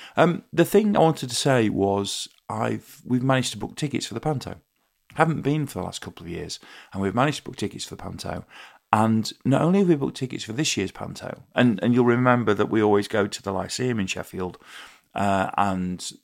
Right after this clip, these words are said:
there's this particular chap who does it, uh, Damien, and he's just amazing. And so the guy who plays the Dame is just brilliant, and it's worth going just to see him.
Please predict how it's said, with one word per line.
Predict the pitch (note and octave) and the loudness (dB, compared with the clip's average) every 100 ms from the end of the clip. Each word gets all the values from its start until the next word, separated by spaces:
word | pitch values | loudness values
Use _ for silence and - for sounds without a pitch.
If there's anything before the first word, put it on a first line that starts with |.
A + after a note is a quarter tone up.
| - | -10
there's | G2 E2+ | -8 -8
this | F#2+ | -10
particular | - - B2 A#2+ F#2 | -10 -8 -6 -4 -4
chap | - F2+ | -4 -6
who | F#2 | -6
does | E2+ F2+ F2 | -6 -6 -6
it, | E2+ - - - - | -8 -12 -20 -20 -14
uh, | - F#2 F#2 | -6 -4 -4
Damien, | - G2 F#2 F#2 F#2 - | -2 -2 0 -2 -4 2
and | G2 G2 | 2 2
he's | G2+ F#2+ | -4 -6
just | - G#2 - | -6 -6 -6
amazing. | F2+ F2+ F2+ F#2 F2 - | -6 -6 -6 -8 -10 -8
And | F#2 F2+ | -8 -8
so | - F#2+ G2 | -6 -4 -6
the | F#2+ | -2
guy | G#2+ A2 | -2 -2
who | G2 | -4
plays | - F2+ | -6 -8
the | F2+ | -8
Dame | F#2+ F#2 F#2 | -4 -2 -2
is | - F#2 | -8 -8
just | - - - | -8 -10 -6
brilliant, | G2+ F2+ F2 F2 - - - - - - | -4 -2 -2 -4 -8 -12 -16 -20 -20 -8
and | - G#2+ G2+ | -2 0 0
it's | - - | -4 -4
worth | A2+ A2 G#2 | 2 2 2
going | - F#2+ | -2 -4
just | F#2 F#2+ | -4 -8
to | - | -6
see | - F2 | -6 -8
him. | D#2+ F#2 F2+ F2 | -6 -4 -2 -6